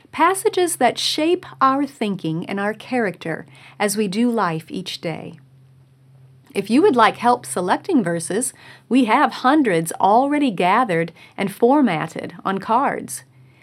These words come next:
You can download them for free, or you can purchase pre-printed ones. There are twelve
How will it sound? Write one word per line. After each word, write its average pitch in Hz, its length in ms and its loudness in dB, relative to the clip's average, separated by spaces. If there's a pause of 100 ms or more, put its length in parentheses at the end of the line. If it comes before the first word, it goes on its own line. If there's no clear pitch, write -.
(100)
You 240 100 2
can 247 180 6
download 262 600 4
them 233 160 2
for 285 160 -6
free, 185 500 -4 (300)
or 247 160 6
you 320 100 6
can 294 160 2
purchase 302 540 -2 (220)
pre-printed 285 720 0
ones. - 560 -8 (720)
There 240 120 6
are 226 100 6
twelve 302 580 0